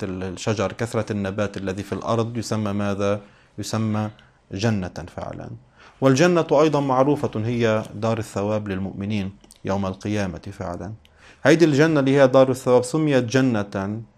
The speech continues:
إما بالقياس إلى الجنة الأرضية، يعني باعتبار أنه يراد أن يقرب النعيم الأخروي ب-، بشيء موجود عند، في،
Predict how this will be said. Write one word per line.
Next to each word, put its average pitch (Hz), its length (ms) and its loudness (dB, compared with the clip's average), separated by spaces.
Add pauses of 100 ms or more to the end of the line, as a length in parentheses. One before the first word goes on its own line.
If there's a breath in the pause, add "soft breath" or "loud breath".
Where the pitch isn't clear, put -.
(160)
إما 165 160 4
بالقياس 139 640 4
إلى 107 160 2
الجنة 113 440 -2
الأرضية، 101 680 -2 (340)
يعني 78 120 -10
باعتبار 107 500 -4
أنه 95 180 -6
يراد 101 300 -2
أن 98 120 -6
يقرب 98 580 -2 (520 soft breath)
النعيم 92 540 -4
الأخروي 101 600 -4
ب-، 107 440 -4
بشيء 104 340 -4
موجود 110 360 -4
عند، 107 220 -4
في، 101 160 -12